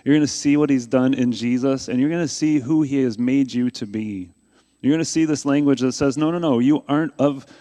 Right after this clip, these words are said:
the flesh anymore. You are of the Spirit." That's identity language. So when we are reading this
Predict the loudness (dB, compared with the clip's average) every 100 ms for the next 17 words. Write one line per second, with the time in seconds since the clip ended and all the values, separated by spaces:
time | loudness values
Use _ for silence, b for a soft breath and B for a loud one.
0 | -2 -2 -2 -2 -2 -2 -2 2 4 4
1 | 4 4 4 2 0 -4 -2 -4 -6 -8
2 | -6 -6 -8 -14 -18 b -10 -2 -2 -2
3 | 0 0 0 -4 0 0 0 -2 -4 -8
4 | -10 -18 -20 B B 0 4 4 4 2
5 | 2 2 2 2 0 -2 -2 -4 -10